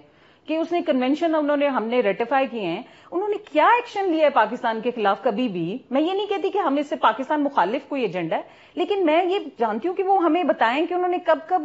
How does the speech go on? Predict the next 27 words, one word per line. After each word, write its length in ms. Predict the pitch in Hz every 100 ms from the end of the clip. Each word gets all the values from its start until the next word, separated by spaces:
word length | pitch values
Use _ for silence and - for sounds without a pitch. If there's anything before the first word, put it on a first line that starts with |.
| 233
ورکرز 360 | 233 233 311 - - _ - _ - 220
کے 100 | 302
رائٹس 380 | 226 214 269 -
کو 180 | 320 277
وائلیٹ 520 | 220 196 202 285 -
کرنے 260 | 254 247 254
پہ 120 | 277 214
گورنمنٹس 380 | 196 226 247
کو 100 | -
کچھ 240 | 269 277 -
پوچھا۔ 360 | 247 196 165 123 - _ _ _ - - 233 220 302
ایک 240 | 320 349
لیٹر 280 | 311 294 302
لکھنا 400 | 339 339 269 339 339
یا 80 | 311
ان 180 | 302 294
سے 140 | 330
ایک 180 | 311 -
سوال 360 | 285 240 233
کرنا 260 | 285 294 302
اور 180 | 302 285 233 196 208 208
گورنمنٹ 360 | 247 247 285 269
کی 100 | 277
رپورٹس 520 | 254 247 240 254 294 269 254
سالانہ 340 | 247 220 214
لے 280 | 254 233 190
لینا 380 | 233 240 208 240